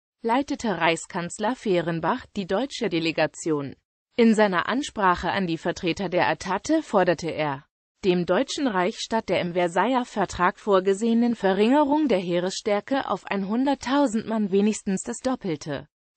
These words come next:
zuzugestehen. Die zeitgleich erfolgenden Volksabstimmungen über den Verbleib der ost- und westpreußischen Abstimmungsgebiete Allensteins und Marienwerders bei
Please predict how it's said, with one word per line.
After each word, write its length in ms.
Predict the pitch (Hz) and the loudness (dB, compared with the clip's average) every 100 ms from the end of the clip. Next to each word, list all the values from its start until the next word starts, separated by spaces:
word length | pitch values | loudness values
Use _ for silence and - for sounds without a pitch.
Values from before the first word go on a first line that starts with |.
| - | -12
zuzugestehen. 920 | - 262 - 196 180 - 151 139 127 - _ | -8 -6 -4 -2 -2 -2 -4 -4 -8 -14 _
Die 120 | 233 202 | 0 0
zeitgleich 680 | - 220 294 - 175 185 | 0 -2 -2 -2 -2 -2
erfolgenden 840 | - 160 - 185 262 - 214 - 175 | -4 -6 -2 0 0 0 -4 -4 -6
Volksabstimmungen 920 | - 180 165 - 180 - 208 208 226 | -2 -2 -2 -6 -6 -4 -4 -2 -2
über 240 | 214 185 165 | -2 0 0
den 160 | 160 | -2
Verbleib 540 | 156 165 160 160 226 - | -2 -2 0 0 0 0
der 180 | 180 | 0
ost- 240 | 156 - - | 0 -4 -2
und 180 | 269 - | -2 0
westpreußischen 840 | 247 - - 196 170 - 180 180 | 0 -2 -4 -2 -2 -2 -6 -4
Abstimmungsgebiete 1200 | - 170 - 190 180 175 - 175 160 165 - 170 | -4 -4 -4 -2 0 -2 -6 -6 -4 -4 -2 0
Allensteins 680 | 165 165 156 - 185 226 - | 0 0 -4 -4 -4 -4 -4
und 200 | 196 196 | -4 -2
Marienwerders 880 | 180 165 180 196 196 190 175 170 - | -2 -2 -2 0 2 2 0 -2 -2
bei 320 | 147 139 | -2 -2